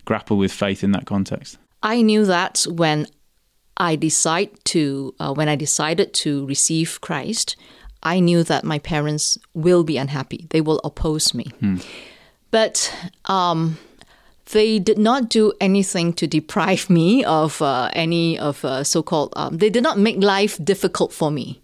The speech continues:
Speaker 1: Okay.
Speaker 2: They were just worried and unhappy and tried all their best to stop me because they thought it was not good for me.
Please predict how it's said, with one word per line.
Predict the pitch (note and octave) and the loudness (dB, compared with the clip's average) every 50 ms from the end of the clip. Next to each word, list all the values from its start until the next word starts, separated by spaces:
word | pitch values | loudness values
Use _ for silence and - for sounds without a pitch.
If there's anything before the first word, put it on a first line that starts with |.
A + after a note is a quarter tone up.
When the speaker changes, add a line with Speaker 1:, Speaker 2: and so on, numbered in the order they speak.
| _ _ | _ _
Speaker 1:
Okay. | - A2 - - A2 - - - - - | -6 -6 -6 -8 -12 -14 -14 -16 -8 -4
Speaker 2:
They | D#3+ D#3 | -4 -2
were | D3+ E3 D#3+ | -2 -2 0
just | - F#3+ F#3+ - - - _ | 2 2 2 0 -2 -6 _
worried | - E3+ E3 F3+ F3 F3 E3+ F#3+ A3 B3 - - - - | -2 2 4 4 6 6 6 4 4 2 0 -4 -8 -4
and | D3 D3 D#3 D#3 D#3+ D#3 C#3+ - - - - - - _ - | -4 -2 0 0 0 -2 -2 -4 -10 -18 -18 -20 -12 _ -4
unhappy | E3+ E3+ D#3+ - - F#3 E3 - - - G3 G#3 A#3 B3+ C4+ - | -2 -2 0 0 0 -2 -2 -2 -2 0 2 2 4 2 2 0
and | - D#3+ D#3 E3 | -2 -2 -2 -2
tried | - F3+ E3+ E3+ - - | 0 0 0 0 2 2
all | F#3 F3+ F3+ G3+ G#3 A#3 | 2 4 4 4 4 4
their | A3+ G3+ F#3+ D#3+ D3+ | 2 2 2 0 0
best | C#3+ - F3 F3+ A3+ - - - - - _ | 0 0 0 0 2 0 -2 -2 -6 -8 _
to | - - F3+ D3+ | -4 -4 -2 -2
stop | C#3+ - - - F#3 G3 - - | 0 -2 0 0 -2 -2 -2 0
me | F3+ G#3 D#4+ | 0 0 0
because | - D3 D3 - F3+ E3 - | 0 -2 -2 0 0 0 0
they | E3+ D#3 | 0 -2
thought | - - - F3 - - | -2 -2 -2 -2 -2 -2
it | - E3 - | -4 -6 -4
was | D#3+ - - | -4 -4 -4
not | F3 - D#3+ - | -4 -6 -2 0
good | F#3+ A3 A3+ | 0 0 0
for | - - - | -2 -6 -8
me. | - - - | -8 -8 -12